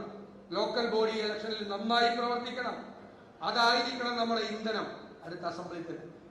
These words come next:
ഞാൻ നിങ്ങൾക്ക് വാക്ക് തരുന്നു, നമ്മൾ എല്ലാവരും ചേർന്ന് കഠിനാധ്വാനം ചെയ്താൽ നൂറിലധികം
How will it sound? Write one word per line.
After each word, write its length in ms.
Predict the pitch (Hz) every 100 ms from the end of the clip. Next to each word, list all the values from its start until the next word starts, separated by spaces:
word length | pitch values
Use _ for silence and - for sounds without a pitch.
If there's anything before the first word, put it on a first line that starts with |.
| -
ഞാൻ 140 | 180 202 208
നിങ്ങൾക്ക് 300 | 208 208 208
വാക്ക് 240 | 208 214 233
തരുന്നു, 300 | 233 233 262 277 277 - - - - - - - - - -
നമ്മൾ 240 | 202 233 240
എല്ലാവരും 500 | 247 262 269 277 269 262
ചേർന്ന് 260 | 269 269 262
കഠിനാധ്വാനം 640 | 277 294 294 294 285 285 285 277
ചെയ്താൽ 340 | 277 262 - - - - - - 185 208
നൂറിലധികം 800 | 285 320 339 339 320 311 311 302